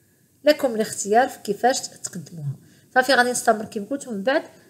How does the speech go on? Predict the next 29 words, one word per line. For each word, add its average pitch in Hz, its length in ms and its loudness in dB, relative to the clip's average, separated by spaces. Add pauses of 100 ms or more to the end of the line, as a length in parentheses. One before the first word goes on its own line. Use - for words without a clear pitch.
(140)
غادي 220 160 2
نقطم-، - 300 -10
نقطعوها 208 640 0
الا 214 100 2
كانت 208 160 -2
في 208 100 -2
هذا 190 100 2
الحجم 277 340 -4
على 226 160 4
اربعه، 185 280 0 (360)
نقسموها 175 360 -4
على 165 100 2
اربعه 175 220 0
باش 240 140 -4
كتجينا 175 560 -4 (160)
طويله 220 480 -2 (1160)
ومتوسطه 254 560 -2
في 320 60 -12
الحجم 190 300 -4
ديالها 143 380 -4 (3250)
هكذا. 214 420 0 (1200)
وغنوضعوها 285 540 4
في 302 80 -2
شي 202 240 0
بول 208 300 6
اولا 180 220 4
في - 100 -8
شي - 220 -8
اناء 190 280 0